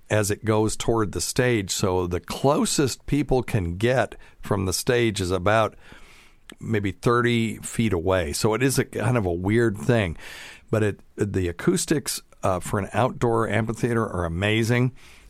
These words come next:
and it's a beautiful property. Uh, the people, uh, who run Allendale Mansion, you can look it up. It's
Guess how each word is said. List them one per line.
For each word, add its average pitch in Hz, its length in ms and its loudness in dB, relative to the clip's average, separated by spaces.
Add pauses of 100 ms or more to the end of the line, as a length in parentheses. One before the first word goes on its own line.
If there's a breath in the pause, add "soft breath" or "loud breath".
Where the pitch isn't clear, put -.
and 104 120 -2
it's 95 140 -6
a 101 60 -4
beautiful 117 500 0
property. 123 640 2 (580 loud breath)
Uh, 92 280 0
the 92 120 -2
people, 123 580 2
uh, 87 440 0
who 104 340 -2
run 113 440 2
Allendale 113 520 4
Mansion, 104 460 2
you 101 120 0
can 101 160 -2
look 110 220 0
it 107 60 2
up. 90 100 0
It's - 140 -2